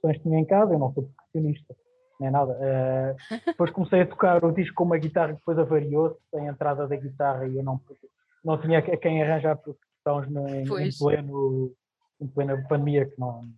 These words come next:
Speaker 1: na, na primeira fase.
Speaker 2: Na primeira.
Speaker 1: De usar outra guitarra que já não usava há muitos anos, que era uma, agora o que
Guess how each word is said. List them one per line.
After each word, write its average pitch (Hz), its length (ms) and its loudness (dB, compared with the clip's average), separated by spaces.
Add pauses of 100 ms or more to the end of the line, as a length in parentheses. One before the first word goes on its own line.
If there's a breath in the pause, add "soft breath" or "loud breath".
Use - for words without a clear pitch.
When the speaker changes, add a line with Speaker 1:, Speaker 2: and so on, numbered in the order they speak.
(180)
Speaker 1:
na, 131 240 0
na 156 120 2
primeira 175 320 4
fase. 131 260 0 (140)
Speaker 2:
Na 175 100 -10
primeira. 175 460 -14
Speaker 1:
De - 320 -12
usar 165 260 4
outra 165 240 4
guitarra 156 440 0
que - 100 -10
já 151 120 0
não 147 140 -4
usava 143 300 0
há - 20 -2
muitos 139 240 -10
anos, 135 260 -6
que - 60 -8
era 131 140 -2
uma, 135 200 -8
agora 143 220 4
o 139 40 0
que - 80 -14